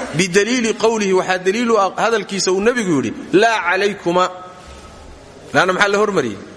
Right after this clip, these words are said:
"Laa calaykuma," korkiinna wax ma ahaan. Haddana maxaa la daba dhigay? "Sooma haddaad rabtaan, haddaad doontaanna, ha soomina." Marka soomadu bimacnaa sunnanimo waa.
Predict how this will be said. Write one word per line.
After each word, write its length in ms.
"Laa 260
calaykuma," 560
korkiinna 440
wax 120
ma 140
ahaan. 260
Haddana 240
maxaa 180
la 80
daba 200
dhigay? 240
"Sooma 500
haddaad 300
rabtaan, 400
haddaad 280
doontaanna, 440
ha 80
soomina." 360
Marka 260
soomadu 540
bimacnaa 460
sunnanimo 580
waa. 180